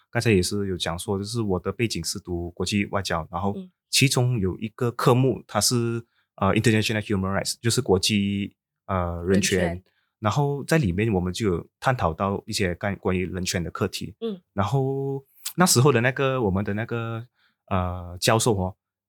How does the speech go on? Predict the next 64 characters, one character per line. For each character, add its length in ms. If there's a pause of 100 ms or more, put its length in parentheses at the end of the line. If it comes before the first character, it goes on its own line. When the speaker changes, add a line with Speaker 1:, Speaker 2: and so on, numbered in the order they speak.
Speaker 1:
是 420
很 440 (160)
严 240
格 240
的。 180 (460)
那， 220
然 100
后 160
哦， 300
他 100
就 680
上 180
课 80
的 100
时 120
候 80
没 100
有， 100 (200)
没 80
有， 260
没 80
有 80
教 160
很 140
多， 100
然 100
后 220 (200)
他 140
给 200
的 80
test 260
就 80
很 200
多。 260 (280)
然 100
后 60
突 80
然 140
间 120 (180)
他 100
给 160
的 120
test 300
哦， 220
Speaker 2:
<laughs> 20
让 140
你 80
自 180
由 160
发 200
挥 120
的 120
概 80
念。 100
Speaker 1:
让 80
我 100
自 140
由 140
发 160
挥， 180
然 140
后 120
我 180
又， 300